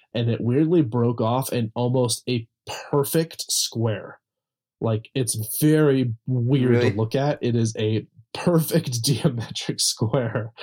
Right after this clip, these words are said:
Speaker 1: that is floating in the ocean, and there's all these pictures of it. It's super interesting. And I think that it's interesting because we wouldn't normally expect fractures to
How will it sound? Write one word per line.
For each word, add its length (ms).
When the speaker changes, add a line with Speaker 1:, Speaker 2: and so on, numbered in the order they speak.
Speaker 1:
that 160
is 280
floating 300
in 60
the 140
ocean, 300
and 80
there's 120
all 120
these 180
pictures 380
of 100
it. 180
It's 240
super 240
interesting. 540
And 120
I 80
think 280
that 340
it's 280
interesting 540
because 360
we 140
wouldn't 340
normally 440
expect 800
fractures 640
to 360